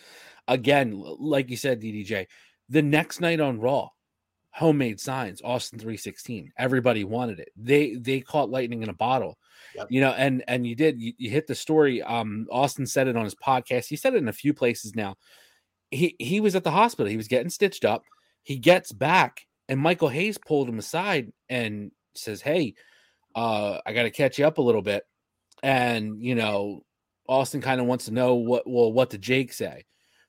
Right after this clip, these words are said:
Speaker 1: "Oh, he, he's, you know, he's doing the Bible thing, talking about John three sixteen."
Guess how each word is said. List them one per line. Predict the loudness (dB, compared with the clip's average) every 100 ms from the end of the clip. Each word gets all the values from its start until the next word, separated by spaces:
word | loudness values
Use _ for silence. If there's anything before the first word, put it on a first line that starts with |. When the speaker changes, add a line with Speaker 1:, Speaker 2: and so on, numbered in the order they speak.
| -2
Speaker 1:
"Oh, | 4 4
he, | 4 -2 -8
he's, | -8 -12 -12 -14 _
you | -12 -10
know, | -10
he's | -12 -8
doing | -6 -6
the |
Bible | -6 -2 -2 -2 -8
thing, | -10 -10 -10 -8
talking | -6 -6 -6
about | -6 -8
John | -8 -8 -8
three | -10 -10
sixteen." | -10 -14 -14 -12 -12